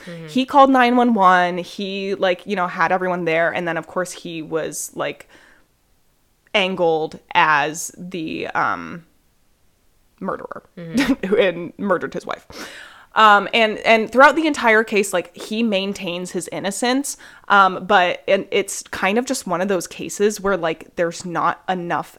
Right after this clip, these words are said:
Speaker 2: evidence to really, like, like, there are no answers. Even today, there is a-,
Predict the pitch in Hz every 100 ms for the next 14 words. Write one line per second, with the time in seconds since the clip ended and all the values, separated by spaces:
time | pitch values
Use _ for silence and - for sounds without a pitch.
0 | _ 131 170 196 254 302 320 - - -
1 | _ - - 208 208 180 170 175 185 190
2 | 185 175 175 143 - 185 156 156 - -
3 | - _ _ _ _ _ _ _ _ 262
4 | 254 262 294 262 196 - 160 165 190 247
5 | 285 370 370 180 175 240 208 220 233 240
6 | - 175